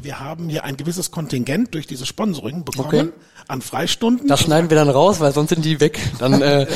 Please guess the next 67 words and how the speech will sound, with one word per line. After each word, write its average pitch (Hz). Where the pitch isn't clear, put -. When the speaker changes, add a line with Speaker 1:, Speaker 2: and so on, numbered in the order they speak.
Speaker 1:
<laughs> 285
Speaker 2:
nutze 196
ich -
Speaker 1:
Ja. 220
Speaker 2:
die -
Info 180
jetzt 165
für 156
mich, 156
ne? 160
Speaker 1:
Beeilt 214
Speaker 2:
Äh, 160
Speaker 1:
euch, 226
Speaker 2:
genau. 151
Speaker 1:
ihr 131
könnt, -
ihr 180
könnt 208
da 190
auch 170
Lionel, 170
äh, 147
anschreiben. 233
Speaker 2:
Ja. 147
Speaker 1:
Ähm, 190
äh, 170
an, 156
wie 175
gesagt, -
Informationen 160
hat 151
der 147
Herr 123
Kompanas, 214
Speaker 2:
Okay. 180
Speaker 1:
ähm, 170
der 135
das 139
alles -
organisiert 139
hat. 180
Es 143
war 131
auch 131
ein 135
großer 139
Erfolg 185
und 147
wir 139
haben 135
ein 139
gewisses 131
Kontingent 123
an -
Freistunden, 139
kann 127
man 123
einfach 139
mal, 185
mal 214
machen. 233
Speaker 2:
Cool, 139
Speaker 1:
Das 120
ist 139
ein -
Speaker 2:
ja. 208
Speaker 1:
Riesenspaß. 147